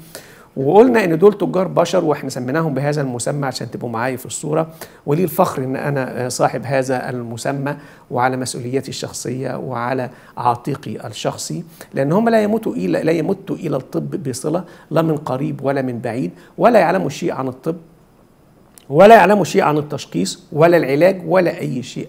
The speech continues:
أبدًا، ولكنهم اتخذوا من الطب والمجال الطبي، آه، باب وواجهة للتجارة على حضراتكم، وعلشان كده احنا سميناهم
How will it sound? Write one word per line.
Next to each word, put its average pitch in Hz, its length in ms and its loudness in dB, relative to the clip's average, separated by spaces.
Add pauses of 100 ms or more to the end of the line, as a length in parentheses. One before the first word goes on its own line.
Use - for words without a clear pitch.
أبدًا، 139 320 -6 (320)
ولكنهم 143 640 -2
اتخذوا 147 540 -4
من 143 260 -4
الطب 151 400 -8 (400)
والمجال 139 720 -2
الطبي، 147 640 -6 (380)
آه، 127 220 0
باب 165 520 2
وواجهة 139 680 -2 (240)
للتجارة 151 800 -2
على 139 300 0
حضراتكم، 131 680 -6
وعلشان 117 320 -8
كده 147 260 -4
احنا 147 180 -10
سميناهم 131 600 -8